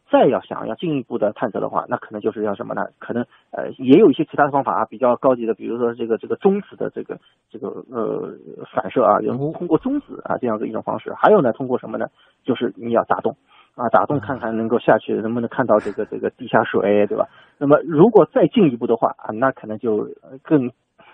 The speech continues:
Speaker 1: 更加这个费力气了啊，
Speaker 2: 嗯。
Speaker 1: 那就要打得更深一些。
Speaker 2: <laughs> 但是现在看看啊，就是说火星，起码这次说下面可能有液态水湖的这个区域是在冰盖表面下面大约一点五千米处啊。考虑到就是在地球上你要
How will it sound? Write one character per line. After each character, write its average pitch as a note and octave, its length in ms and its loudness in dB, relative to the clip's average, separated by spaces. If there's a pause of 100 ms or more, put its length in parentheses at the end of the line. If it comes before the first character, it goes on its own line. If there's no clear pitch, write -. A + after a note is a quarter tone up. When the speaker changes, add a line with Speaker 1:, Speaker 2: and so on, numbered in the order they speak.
(160)
Speaker 1:
更 D3+ 260 4
加 B2+ 260 4
这 B2+ 120 -6
个 A2+ 140 -2
费 - 180 4
力 F#3+ 240 6
气 - 160 -6
了 F#2+ 80 -2
啊， G2+ 160 -6
Speaker 2:
嗯。 A#2 60 -8
Speaker 1:
那 A#2 80 -8
就 A#2 140 -6
要 A#2 140 0
打 - 240 -4
得 - 160 -6
更 A#2+ 220 -6
深 C#3+ 320 -4
一 C3+ 40 -4
些。 - 340 -14
Speaker 2:
<laughs> - 640 -20
但 C#3+ 140 -2
是 C3 80 -4
现 G#3 100 0
在 C#3+ 120 0
看 D#3 100 -2
看 B2+ 140 -4
啊， A2 80 -2
就 C#3+ 160 0
是 B2+ 80 0
说 C#3 320 0
火 G#2+ 260 -2
星， E3 340 2
起 E3+ 120 -6
码 E3+ 120 4
这 F#3 200 4
次 D#3 120 -2
说 D#3 220 0
下 F3 160 0
面 C#3+ 140 -2
可 B2 120 -6
能 D#3+ 180 0
有 A2 180 0
液 D#3+ 160 2
态 C3 240 -2
水 G2+ 200 -4
湖 G#2+ 240 -4
的 C3+ 120 2
这 C3+ 80 -4
个 A#2+ 80 -2
区 - 180 -6
域 B2+ 60 -2
是 C#3 120 -8
在 C3 120 -2
冰 F3 200 -6
盖 F3 160 0
表 G2 220 -6
面 C#3 180 -2
下 C#3 160 -2
面 A#2 200 -2 (280)
大 C#3+ 120 -2
约 C#3+ 140 -2
一 G3+ 280 -4
点 B2 160 2
五 B2 300 -4
千 - 260 -2
米 C#3+ 140 -2
处 - 240 -10
啊。 F#2 180 -14 (380)
考 C3 140 -2
虑 D#3 80 2
到 D3 340 2 (120)
就 F#3 100 2
是 E3+ 80 2
在 F#3+ 120 2
地 A3 140 2
球 C3 220 0
上 D3 180 0
你 A#2 60 -4
要 A#2+ 180 2